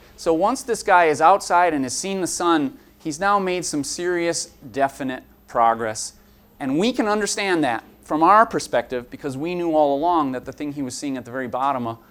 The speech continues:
of the cave was, after all, nothing but a shadow. So this prisoner has definitely made progress, but part of that progress was also involving being blinded anew at each level.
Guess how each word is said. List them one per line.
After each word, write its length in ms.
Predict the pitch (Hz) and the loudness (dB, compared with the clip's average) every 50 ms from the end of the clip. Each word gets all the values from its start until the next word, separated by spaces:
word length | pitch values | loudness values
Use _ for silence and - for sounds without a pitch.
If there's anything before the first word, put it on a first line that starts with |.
| _ _ _ | _ _ _
of 140 | - 120 107 | -12 -10 -10
the 60 | 120 | -10
cave 320 | - - 151 131 120 - - - - - _ | -8 -8 -6 -6 -6 -8 -12 -18 -20 -20 _
was, 280 | - 120 123 127 127 120 | -4 0 0 2 2 2
after 320 | 127 123 120 - - 120 | 2 0 0 0 -2 0
all, 300 | 110 110 110 110 107 - - - _ _ _ - | 2 2 2 0 -2 -6 -18 -20 _ _ _ -12
nothing 360 | 110 113 117 - - 120 113 | -10 -10 -8 -8 -8 -8 -8
but 100 | 117 110 | -8 -8
a 60 | 110 | -8
shadow. 520 | - - 147 147 156 143 127 110 104 95 - - - _ _ _ _ _ _ _ _ _ _ _ _ | -6 -4 0 0 2 2 2 0 -2 -4 -8 -16 -20 _ _ _ _ _ _ _ _ _ _ _ _
So 480 | - - 226 214 185 143 120 - - - - - _ - - - _ _ _ _ _ _ _ _ _ _ | 0 6 8 8 8 8 6 2 -4 -16 -20 -20 _ -20 -20 -20 _ _ _ _ _ _ _ _ _ _
this 200 | - 254 320 - | 0 0 0 0
prisoner 840 | - - - 285 277 294 285 262 233 208 175 143 135 123 123 139 - - | -2 -4 0 0 2 2 2 0 0 2 2 2 2 0 -2 -4 -8 -12
has 300 | - - 180 180 165 151 | -10 -8 -6 -6 -6 -6
definitely 1000 | 147 139 190 208 226 214 - 233 208 202 202 - 190 180 180 175 170 170 165 - - - _ _ _ _ _ _ _ _ _ _ _ _ - | -2 2 4 4 4 4 0 -4 -4 -4 -6 -6 -6 -4 -2 -2 -2 -4 -4 -8 -14 -20 _ _ _ _ _ _ _ _ _ _ _ _ -6
made 280 | 151 151 160 160 143 - | -2 0 0 0 0 0
progress, 680 | - 190 175 185 202 208 175 143 120 113 - - - | 2 4 6 6 6 6 4 2 0 -2 -2 -6 -10
but 260 | - - 170 160 - | -6 -4 -4 -4 -4
part 240 | - - 240 269 320 | -4 0 0 2 2
of 60 | 359 | 2
that 180 | 330 302 277 - | 2 0 0 0
progress 600 | - 240 208 202 196 180 165 165 165 - - - | 0 4 4 4 6 4 4 2 0 -2 -6 -10
was 140 | - 170 160 | -8 -2 2
also 640 | 185 180 220 262 262 - - 175 156 151 156 156 - - - | 4 4 4 2 0 2 4 6 6 6 6 4 -2 -10 -8
involving 680 | 180 165 165 156 165 175 185 196 190 190 185 170 170 - | -6 -4 0 2 4 4 4 4 2 0 -2 -4 -6 -8
being 340 | - - 156 175 185 170 | -8 -8 -6 -4 -4 -4
blinded 500 | 135 127 131 147 175 196 196 185 175 165 | -4 -4 -4 -4 -2 -2 -2 0 0 0
anew 420 | 143 147 143 175 190 180 151 117 - - | 0 -2 -2 -2 -2 -2 -2 -4 -6 -6
at 160 | 135 135 139 | -8 -8 -6
each 260 | 160 151 143 - - | -8 -8 -8 -6 -2
level. 320 | 147 151 131 113 107 95 | -2 -2 -2 -4 -8 -10